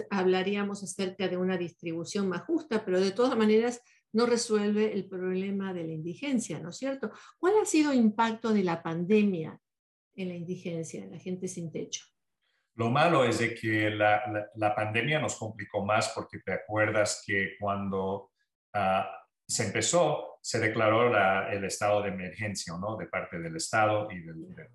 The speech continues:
Speaker 2: del gobierno federal.
Speaker 1: <laughs> De todo el mundo. <laughs>
Speaker 2: Todo el mundo, ¿no? Entonces, los albergues,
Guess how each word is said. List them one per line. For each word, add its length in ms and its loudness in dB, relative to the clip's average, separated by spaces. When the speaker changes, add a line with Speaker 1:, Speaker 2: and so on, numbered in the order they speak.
Speaker 2:
del 180 -20
gobierno 380 -6
federal. 560 -2
Speaker 1:
<laughs> 40 -20
De 80 4
todo 200 2
el 60 2
mundo. 420 0
<laughs> 260 0
Speaker 2:
Todo 180 4
el 60 2
mundo, 320 2
¿no? 240 -2
Entonces, 720 -2
los 200 -2
albergues, 880 0